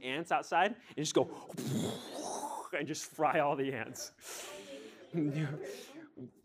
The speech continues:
Basically a homemade fla-, flamethrower. We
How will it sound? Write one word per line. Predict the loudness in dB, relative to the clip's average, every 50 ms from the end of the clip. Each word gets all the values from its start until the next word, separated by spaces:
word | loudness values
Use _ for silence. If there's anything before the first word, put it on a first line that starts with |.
| 2 8
Basically | 12 12 12 12 12 8 8 8
a | 10
homemade | 10 8 6 6 2 0 2 4 4 2 2 0 -2 0
fla-, | 2 2 2 2 -2 -6 -2
flamethrower. | 0 2 2 2 2 0 0 0 0 -2 -4 -2
We | 0 2 4 6 6 4 2 0